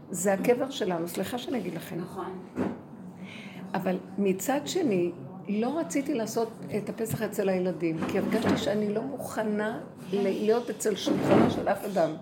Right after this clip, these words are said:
Speaker 1: לא מוכנה. ואז הבנתי שאני גם צריכה לצעוק שאני חייבת להיכנס לבית. כאילו, השכינה מכריחה את הבורא עולם שיהיה לבית.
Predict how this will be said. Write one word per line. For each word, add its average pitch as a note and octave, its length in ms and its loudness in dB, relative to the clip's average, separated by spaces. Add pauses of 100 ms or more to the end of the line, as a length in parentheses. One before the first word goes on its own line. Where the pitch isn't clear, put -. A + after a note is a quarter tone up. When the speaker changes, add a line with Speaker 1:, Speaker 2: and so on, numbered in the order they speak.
(880)
Speaker 1:
לא A#3 160 10
מוכנה. A3 480 0 (760)
ואז G#3+ 220 4
הבנתי A#3+ 400 2
שאני G#3+ 260 2
גם G3+ 140 2
צריכה A#3+ 220 -2
לצעוק B3+ 540 -2
שאני G3 280 0
חייבת G#3 560 2
להיכנס G3+ 400 -2
לבית. E3 340 -2 (560)
כאילו, G#3+ 200 2
השכינה G#3+ 600 2 (160)
מכריחה G3+ 520 2
את C4+ 120 0
הבורא G3 380 0
עולם G#3 300 0
שיהיה F#3+ 240 2
לבית. F#3 360 0